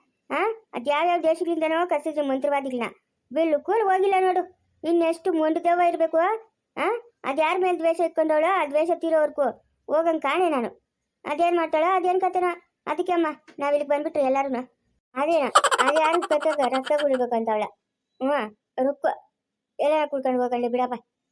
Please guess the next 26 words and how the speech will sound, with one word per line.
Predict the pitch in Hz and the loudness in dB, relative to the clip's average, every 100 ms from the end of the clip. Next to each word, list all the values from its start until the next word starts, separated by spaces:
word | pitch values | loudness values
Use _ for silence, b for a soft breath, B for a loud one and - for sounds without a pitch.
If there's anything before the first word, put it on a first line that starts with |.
| - | -6
ನಮ್ಗದು | 254 262 285 269 | -4 0 0 -2
ಸಾಕಾಗೋಗ್ಬಿಡುತ್ತೆ. | 262 262 294 277 254 233 226 233 233 _ _ - | -2 -2 0 0 0 -2 -6 -8 -8 _ _ -4
ನಾವ್ | 240 | -2
ಇದ್ಮೇಲೆ | 247 269 | 0 0
ಆರಾಮಾಗಿರ್ತೀರಿ. | 285 247 269 277 269 254 240 240 240 _ _ | 0 0 0 0 0 -2 -2 -4 -6 _ _
ಏನೋ | - 392 294 | -2 0 2
ನಿಮ್ | 277 | 0
ಚಾಕ್ರಿ | 285 285 359 | 0 0 0
ಮಾಡಿಕ್ಬೇಕಂತೆ, | 302 254 240 233 233 226 226 _ _ _ | 0 0 -2 -4 -6 -6 -10 _ _ _
ನಿಮ್ | - 254 | -4 -2
ಕಡುಗ್ | 262 254 | 0 0
ಮಾಡಿಕ್ಬೇಕಂತೆ, | 262 247 240 233 240 233 240 240 | 0 0 -2 -2 -2 -2 0 0
ನೀ | 247 262 | 0 0
ಕಾಯ್ಸಿ | 294 262 262 240 233 - _ _ _ _ | 0 -2 -2 -4 -4 -10 _ _ _ _
ಬೆನ್ನು | 240 254 285 302 | -6 0 0 0
ಉಜ್ಬೇಕಂತೆ. | 269 247 233 233 233 302 349 - _ _ - | -2 -2 -2 -2 -2 0 -2 -6 _ _ -8
ಆ, | 240 359 381 | -4 -4 -4
ಇನ್ನ | 269 339 | -4 0
ಏನೇನೋ | 359 370 403 415 403 392 330 | 2 2 2 0 0 0 -2
ಆಸೆಗಳು. | 349 359 285 - _ _ _ | -2 -2 -4 -6 _ _ _
ಪಾಪ, | - 311 349 - - | -4 -2 -2 -6 -4
ಏನೋ | 285 339 | 0 2
ನಿಂತ್ಕೊಳ್ಳಿ | 359 294 247 240 | 2 0 -2 0
ಬಿಡು. | 269 285 262 _ _ _ _ _ _ _ _ - | 0 0 -2 _ _ _ _ _ _ _ _ -14
ಅಯ್ಯೋ, | 269 285 | -10 -8
ಇದೇನಿದು? | 302 269 330 370 254 | -8 -6 -4 -2 -4